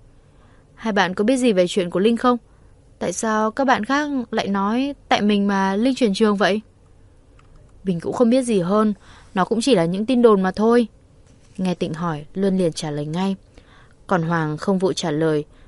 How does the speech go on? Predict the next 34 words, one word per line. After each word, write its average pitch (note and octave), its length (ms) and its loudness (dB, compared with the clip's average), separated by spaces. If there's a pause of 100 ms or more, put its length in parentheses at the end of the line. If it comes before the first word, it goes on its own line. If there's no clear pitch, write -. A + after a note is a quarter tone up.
(120)
dường G#3 220 2
như C4 200 4
anh B3+ 180 0
có C#4+ 100 2
gì A#3 220 0
phải E3 160 0
suy A#3+ 200 -2
nghĩ A#3+ 340 0
trước - 180 -4
khi A3 140 2
nói F3+ 160 -2
ra A3+ 140 -2
điều F3 200 2
đó. D#3+ 340 -4 (600)
Sau - 200 -4
một F3+ 140 0
hồi E3 180 0
yên F#3+ 220 -2
lặng, F3+ 160 -2 (300)
trước B3+ 140 0
hai A3 200 0
gương G3 220 2
mặt F3 160 -4
đang F#3 180 -2
chăm F#3 200 -4
chú F3+ 160 -4
nhìn G#3+ 340 0
anh, G3+ 200 -4 (420)
Hoàng F3 260 0
mới G#3 100 0
thay B3 140 -2
đổi G3+ 180 0
nét B3 200 -4
mặt, G#3 180 0